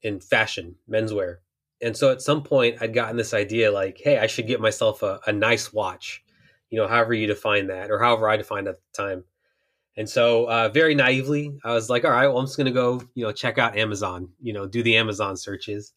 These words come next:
And, uh, that's really how it started, was just waiting for this job to start, cruising down Amazon, which led to my first watch,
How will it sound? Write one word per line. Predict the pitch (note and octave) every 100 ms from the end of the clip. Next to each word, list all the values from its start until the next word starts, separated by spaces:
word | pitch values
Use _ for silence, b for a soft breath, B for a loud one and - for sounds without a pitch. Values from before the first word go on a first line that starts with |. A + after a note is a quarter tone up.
| _ _ _ _ _ -
And, | A#2+ A#2 A#2+
uh, | B2 B2 A#2
that's | C3+ C#3+ -
really | C3+ C#3+
how | C#3+ D3+
it | C#3+
started, | - E3+ A#2
was | A2 G#2+
just | B2+ A2+
waiting | A#2 B2 A#2+
for | -
this | A2 -
job | A#2+ A#2
to | B2
start, | A#2+ C#3 C3 C3+ _ _ _ _ _
cruising | - C3+ A#2+ B2
down | A#2
Amazon, | A#2 A#2+ A#2+ B2+ C3 B2+ C3
which | G2+ -
led | A2+ A2
to | A2
my | G#2
first | - A#2+ -
watch, | A#2+ A#2 A#2+ - -